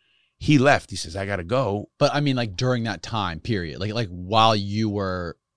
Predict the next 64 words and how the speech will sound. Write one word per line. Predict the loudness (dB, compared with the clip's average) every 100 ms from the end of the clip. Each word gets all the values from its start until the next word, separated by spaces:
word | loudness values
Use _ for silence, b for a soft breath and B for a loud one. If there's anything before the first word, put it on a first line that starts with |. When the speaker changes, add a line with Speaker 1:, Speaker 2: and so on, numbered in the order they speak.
| _
Speaker 2:
at | 0 0 -2
the, | -10 -8
like, | -8 -4
during | -2 0 0
that | -2 -2 -4
whatever | -2 -2 -4 -6
time | -6 -6
period | -4 -4 -4
you | -4
were | -4
working | 4 4
Speaker 1:
Yeah. |
Speaker 2:
at | 4
the | 0
church, | -2 -4 -6 -4
Speaker 1:
Right, | 0 0
right. | -2 -4
Speaker 2:
there | -2
was | -2
other | -2 -2 -4
kids | -2 -2 -2
your | -2 -2
age | -2 -2 -4
that | -2
would |
do | 4
Speaker 1:
Sure. | 8 10
Speaker 2:
the |
same | 10
Speaker 1:
Oh, | 10 8
Speaker 2:
thing. | 8
Speaker 1:
how | 4 4
many? | 4 4 2 -2 _ _ _ _ _ _ -10
Fifteen. | -10 -8 -6 -4 -4 -4
Speaker 2:
Okay. | -4 -4 -8 -10 -12
Speaker 1:
You | -12
know, | -12 -12
there's, | -12 -12
there's, | -10 -10 -12 b b
you | 4
do | 4
the | 4
mass | 0 -2 -2 -4 -6 -12
and | -12
you | -10
do | -12
the | -12
shit. | -12 -10
Speaker 2:
Right. | -6 -6 -6
Speaker 1:
Right. | -10 -16 b b -10
Such | -4 -4 -6
fucking | -12 -8 -10 -10 -16
crap | -12 -12 -12 -14
religion. | -14 -12 -8 -6
I |
read | -2 -2
the | -4
Bible | -6 -6 -8
five | -12 -12 -12 -12
times, | -12 -14 -12 -16
cover | -14 -14 -14
to |
cover. | -16 -16 -10
Speaker 2:
Really? | -4 -2 -2 -6 -14